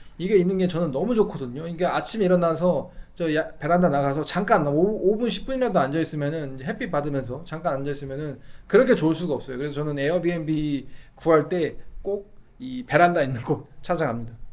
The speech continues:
베트남에서 걸으면요, 인도에서 걸을 수 없는 곳이 있어요. 그냥 차, 오토바이와 같이 이 도로, 도로에서 걸어야 돼. 이게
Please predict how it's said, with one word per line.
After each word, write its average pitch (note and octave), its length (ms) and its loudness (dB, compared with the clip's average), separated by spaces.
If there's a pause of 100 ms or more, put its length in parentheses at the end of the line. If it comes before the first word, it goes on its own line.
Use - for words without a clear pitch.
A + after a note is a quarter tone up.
(100)
베트남에서 A3 500 8
걸으면요, G3 640 8 (540)
인도에서 A#3 580 10
걸을 G3 320 8
수 - 160 8
없는 G3 260 8
곳이 F3+ 200 8
있어요. C#3+ 280 8 (600)
그냥 G#3 400 8 (440)
차, C4 280 10
오토바이와 G#3+ 580 10 (100)
같이 F3+ 520 6 (420)
이 G#3+ 60 6
도로, A3+ 340 10 (120)
도로에서 A#3+ 400 10
걸어야 E3+ 360 10
돼. C3+ 160 6 (800)
이게 G#3+ 480 10